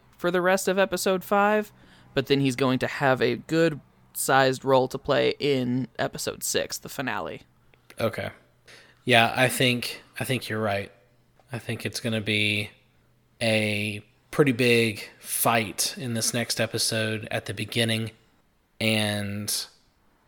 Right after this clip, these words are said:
Speaker 2: they're gonna get the shield away from him, and then that's when he's gonna walk away. But then I also feel like at the same time, like, the U S government's also gonna step in and be like, "You took it too far,"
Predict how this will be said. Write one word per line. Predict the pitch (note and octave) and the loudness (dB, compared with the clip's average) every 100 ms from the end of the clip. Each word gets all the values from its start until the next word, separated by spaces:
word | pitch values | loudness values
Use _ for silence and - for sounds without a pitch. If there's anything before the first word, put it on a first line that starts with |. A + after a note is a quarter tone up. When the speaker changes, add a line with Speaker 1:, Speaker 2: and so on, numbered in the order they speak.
| - | -2
Speaker 2:
they're | B2+ A#2 | 0 2
gonna | A2 | 0
get | G#2+ A#2+ | -2 -2
the | A#2 | 0
shield | - A#2+ A#2 A2 | 0 2 0 0
away | G#2 A#2+ | 0 0
from | B2 B2+ A2 | 0 -2 -2
him, | A#2 A2+ A2+ - - _ - - | -2 -2 -4 -8 -20 _ -20 -6
and | A#2 | 0
then | A2+ A2 | 0 0
that's | A2+ A#2+ - | 0 0 -2
when | A#2+ G#2+ | -4 -4
he's | A#2+ A#2 - | -2 -2 -2
gonna | A2+ G2+ G2 - - - _ _ - | -4 -4 -8 -12 -20 -20 _ _ -4
walk | A2 A2+ A2+ | 2 4 4
away. | A#2+ A2 A2 G#2+ G#2 G#2 - | 0 2 2 2 0 -4 2
But | C#3 B2+ | 4 6
then | C#3 C3+ | 6 4
I | G#2 A#2 | 2 4
also | F3+ G3 B2+ | 6 6 2
feel | - A#2+ | 4 2
like | A2 | 2
at | A#2+ | -2
the | A#2 | 0
same | - A#2 A2 | 2 2 0
time, | G#2+ C3 B2 A2+ | -2 -2 0 0
like, | G#2 G2+ | -2 -6
the | - | -6
U | G#2+ C3+ | 0 2
S | A#2 - | 2 0
government's | A#2+ A#2+ A2+ G#2 - | -2 -2 -2 -4 -4
also | - A#2 - G#2 | 0 0 0 -2
gonna | G#2 | -4
step | G#2+ - G#2+ G2 | -2 -2 -2 -2
in | G#2+ G2 G2 - _ _ _ _ - | -4 -4 -8 -14 _ _ _ _ -8
and | A2 | -6
be | G#2+ G#2+ | -2 -2
like, | G2 F#2 | -2 -2
"You | F#2 B2+ | -2 -2
took | - C#3 A#2+ | 2 0 0
it | - | -4
too | - G#2 | -4 -6
far," | - A2+ A#2+ F#2 F#2 | -4 -2 -2 -2 -8